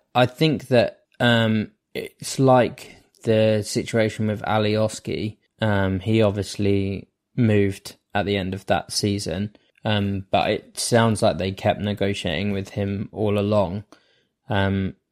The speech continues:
so I think we would probably be able to do a similar thing with Ayling if we wanted to,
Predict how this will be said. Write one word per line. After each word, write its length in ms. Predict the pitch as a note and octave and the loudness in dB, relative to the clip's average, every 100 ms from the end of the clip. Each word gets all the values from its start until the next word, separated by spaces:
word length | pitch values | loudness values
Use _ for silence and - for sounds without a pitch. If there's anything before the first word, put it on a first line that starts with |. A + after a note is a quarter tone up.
| - | -14
so 260 | - G2 | -4 2
I 120 | G2 G#2 | 2 2
think 280 | C3+ F2+ | 0 2
we 140 | A2 G#2+ | 2 2
would 220 | G2+ - | 0 -2
probably 340 | G#2 G#2 G2 | -2 0 -2
be 160 | F#2+ F2 | -4 -4
able 140 | G2 | -6
to 100 | - | -6
do 220 | G2+ G2+ - - | -6 -6 -8 -10
a 80 | A#2+ | -8
similar 460 | - A#2 G#2 G#2 G2+ | -4 0 0 -2 -4
thing 260 | - G#2 | -6 -6
with 160 | G2+ G2+ | -6 -4
Ayling 440 | G2 F#2+ F#2+ F#2+ - _ | -6 -6 -8 -10 -14 _
if 240 | E3+ G2 G2+ | -12 -8 -4
we 100 | G2 | -2
wanted 420 | G#2 G2+ G2 - | -2 -4 -6 -10
to, 260 | - G2 | -6 -6